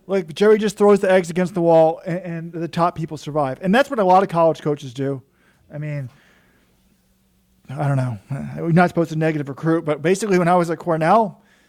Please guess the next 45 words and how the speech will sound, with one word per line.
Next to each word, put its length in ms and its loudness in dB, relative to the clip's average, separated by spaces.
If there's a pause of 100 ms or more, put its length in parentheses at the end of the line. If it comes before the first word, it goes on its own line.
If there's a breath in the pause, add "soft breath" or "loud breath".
(640)
eh, 340 -2
I 80 -10
don't 120 -6
wanna 120 -6
go 160 -8
there. 220 -8 (180 soft breath)
But 120 -2
at 60 -4
one 120 4
Ivy 220 6
League 100 2
school, 180 0
it 40 4
was 120 -4
all 200 2
focused 400 -2
on 80 -4
distance. 440 -4
I 60 -16
mean, 160 -4
I 60 -6
just 160 -14
felt 160 -2
like, 300 -2
the, 460 -14 (460)
you 140 -2
know, 80 -4
when 200 0
you 60 2
bring 200 4
in 100 2
ten 200 0
distance 300 -2
runners 240 -6
every 160 -8
year, 240 -2
of 100 -12
course 220 2
two 160 4
of 60 6
them 100 -2
are 20 -4
gonna 140 -8
be 100 -6
good 280 -2